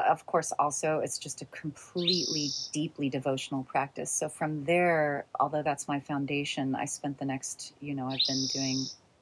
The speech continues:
yoga and practicing and teaching for about thirty years now.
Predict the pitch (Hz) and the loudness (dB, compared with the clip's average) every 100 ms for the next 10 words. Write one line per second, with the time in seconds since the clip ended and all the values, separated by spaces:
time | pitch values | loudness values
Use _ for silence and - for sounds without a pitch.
0 | _ - 131 135 135 127 131 - - - | _ -2 -2 0 0 0 0 -2 -2 -8
1 | 139 139 - - - 151 156 160 - 151 | -6 -4 -6 -10 -10 -10 -8 -6 -2 -2
2 | - 151 143 147 143 147 - 143 143 147 | -2 -8 -6 -6 -6 -6 -4 -2 -2 -4